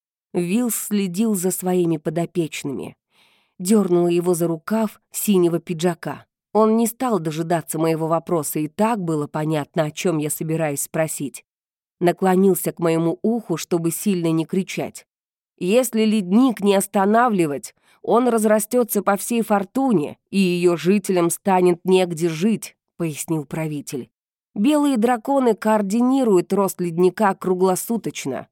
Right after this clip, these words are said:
То же самое происходит в зоне айсбергов. Та зона — одно сплошное глубоководное озеро.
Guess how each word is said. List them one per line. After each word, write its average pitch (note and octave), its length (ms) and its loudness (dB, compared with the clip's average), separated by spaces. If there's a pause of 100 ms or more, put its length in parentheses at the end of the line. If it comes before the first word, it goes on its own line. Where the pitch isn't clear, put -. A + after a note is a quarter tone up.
(320)
То D4 160 0
же F#3 120 0
самое G#3 460 2
происходит E3+ 640 0
в D3+ 80 -12
зоне E3+ 340 2
айсбергов. D3+ 680 -2 (440)
Та F#3+ 220 4
зона — G3 420 4
одно F#3+ 300 4
сплошное F#3 640 0
глубоководное F3 960 0
озеро. D#3+ 520 0